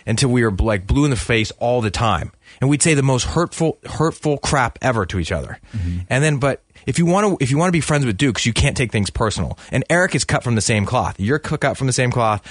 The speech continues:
Speaker 1: as am I. And I put Cakes in there a little bit, right? Like,
Speaker 2: Okay.
Speaker 1: we all kinda like the same, we,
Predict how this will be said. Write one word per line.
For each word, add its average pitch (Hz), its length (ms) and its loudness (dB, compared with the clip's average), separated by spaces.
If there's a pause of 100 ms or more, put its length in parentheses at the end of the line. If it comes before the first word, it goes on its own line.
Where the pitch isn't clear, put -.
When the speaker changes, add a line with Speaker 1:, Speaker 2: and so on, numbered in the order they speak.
(260)
Speaker 1:
as 131 240 2
am 131 140 2
I. 101 320 2 (400)
And 110 500 2
I 117 100 0
put 131 240 0
Cakes 123 280 0
in 110 80 2
there 107 100 2
a 98 80 2
little 92 220 0
bit, 73 220 -6 (200)
right? 104 320 0
Like, 113 200 2
Speaker 2:
Okay. 101 220 4
Speaker 1:
we 147 120 2
all 160 160 4
kinda 170 220 0
like 139 180 2
the 135 80 -2
same, 131 340 0
we, 131 200 2